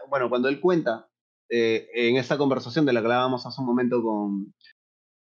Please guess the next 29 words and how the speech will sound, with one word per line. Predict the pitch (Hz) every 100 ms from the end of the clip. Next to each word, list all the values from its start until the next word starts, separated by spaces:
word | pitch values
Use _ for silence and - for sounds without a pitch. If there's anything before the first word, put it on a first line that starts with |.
| -
con | 117 110
Sylvie, | - 151 131 135 -
él | 131
cuenta | 131 151 143 131
cómo | 135 139 -
su | - 131
madre | 139 143 143
cuando | 123 120
era | 123
niño | 131 127 127 120 -
le | 120
decía | 113 110 - 131 120
que | 120
él | 117
podía | 117 113 117 110
hacer | - 110
lo | 110 110
que | 98
quisiera, | 95 - 95 - - _ _ _ _ _ _ -
¿no? | 85 - _ _ _
Entonces | - 139 147 143
las | 143 135
palabras | 147 156 165 160
que | -
usa | 147 147 143 151
Mobius | 143 165 160 165 202 - _ _ _ -
son | 139
las | 135
palabras | 139 139 156 151 -